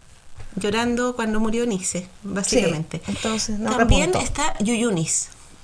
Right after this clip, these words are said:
Speaker 1: Yuyunis
Speaker 2: No resiste
Speaker 1: no
Speaker 2: mucho
Speaker 1: sacó
Speaker 2: al
Speaker 1: nada,
Speaker 2: análisis.
Speaker 1: Yuyunis nada, nada.
Speaker 2: <laughs>
Speaker 1: No le fue
Speaker 2: En
Speaker 1: bien
Speaker 2: el
Speaker 1: a
Speaker 2: mes del
Speaker 1: Yuyunis.
Speaker 2: mar,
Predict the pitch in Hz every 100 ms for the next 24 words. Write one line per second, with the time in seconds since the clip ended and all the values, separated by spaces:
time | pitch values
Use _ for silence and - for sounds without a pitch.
0 | - - 226 247 269 330 - - - -
1 | - - - - - - 196 180 165 165
2 | 160 240 - 143 - 254 208 - 143 143
3 | 180 208 240 254 247 214 208 165 147 -
4 | - - 190 185 139 160 - 202 - -
5 | - 170 - - - 143 - 131 - -
6 | - 185 180 175 - - 190 185 180 190
7 | 180 170 170 190 233